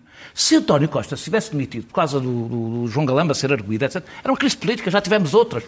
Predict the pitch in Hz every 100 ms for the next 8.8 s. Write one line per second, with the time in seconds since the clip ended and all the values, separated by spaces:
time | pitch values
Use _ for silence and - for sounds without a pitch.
0 | - - 180 196 190 160 147 202 - -
1 | 135 170 208 190 - - - 151 131 123
2 | 117 131 123 123 143 131 135 147 156 -
3 | 165 160 160 151 160 180 - - - -
4 | 202 208 - 269 311 220 165 123 87 -
5 | - 196 180 - 302 180 202 - 165 175
6 | 269 226 247 - 208 156 131 156 - 85
7 | - - - - - - - 165 131 135
8 | - - 285 - - 82 -